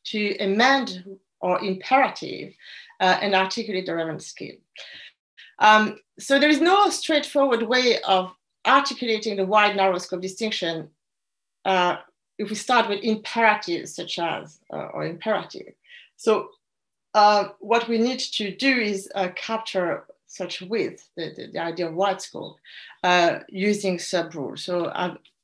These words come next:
this is my proposal. That's imperative one, imperative two, imperative three.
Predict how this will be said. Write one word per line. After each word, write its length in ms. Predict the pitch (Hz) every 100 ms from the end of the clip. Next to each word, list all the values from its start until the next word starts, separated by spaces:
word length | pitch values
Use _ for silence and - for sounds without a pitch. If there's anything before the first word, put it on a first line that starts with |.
| _
this 180 | 180 190
is 60 | 190
my 140 | 147
proposal. 640 | 151 160 254 254 226 226 214
That's 260 | 170 170
imperative 600 | 202 185 185 185 - 196
one, 260 | 170 180 165
imperative 540 | 175 180 170 160 156
two, 80 | 156
imperative 460 | 156 160 - - - -
three. 320 | 285 269